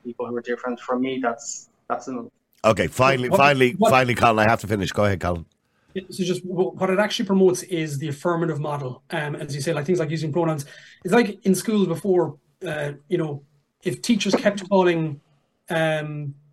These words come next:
Speaker 3: children stupid. They would eventually believe that they're stupid. So things like using the affirmative model,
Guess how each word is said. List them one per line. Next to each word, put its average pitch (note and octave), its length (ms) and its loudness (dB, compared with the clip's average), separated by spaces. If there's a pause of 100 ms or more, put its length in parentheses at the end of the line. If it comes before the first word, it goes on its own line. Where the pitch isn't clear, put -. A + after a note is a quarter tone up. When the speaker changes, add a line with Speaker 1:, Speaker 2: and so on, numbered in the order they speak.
(120)
Speaker 3:
children F3+ 320 4
stupid. D#3+ 380 0
They F3+ 100 6
would F3+ 100 8
eventually G#3 280 4
believe F#3+ 220 2
that D#3 100 -4
they're D#3 140 -4
stupid. D3+ 380 -2
So D#3+ 220 -2
things G#3 220 0
like F3+ 260 0 (140)
using G3 400 6
the F3+ 120 6
affirmative F3 520 0
model, D#3+ 400 -4